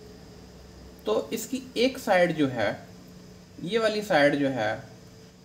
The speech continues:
वो आप मान लीजिए कि स्टेपर motor को, हम्म, चलाना है, बटरफ्लाई को ओपन करना है इलेक्ट्रॉनिक थ्रॉटल बॉडी में, और ये वाली साइड है, आप मान लीजिए कि ये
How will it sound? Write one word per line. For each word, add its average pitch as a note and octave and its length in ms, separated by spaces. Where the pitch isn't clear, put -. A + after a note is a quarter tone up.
वो - 100
आप D#3+ 220
मान F#3 220
लीजिए G#3+ 340
कि G3+ 440
स्टेपर F3 400
motor E3 320
को, G3 180
हम्म, B2+ 240
चलाना C#3 420
है, G2 220
बटरफ्लाई D3+ 540
को D#3+ 200
ओपन C3 260
करना G#2+ 340
है G2+ 180
इलेक्ट्रॉनिक B2 540
थ्रॉटल A2+ 260
बॉडी G#2+ 320
में, A2 160
और G#3 120
ये A#3 120
वाली A3 240
साइड F#3+ 280
है, G3+ 80
आप F#3+ 160
मान F#3 180
लीजिए F3 340
कि E3+ 140
ये D3+ 180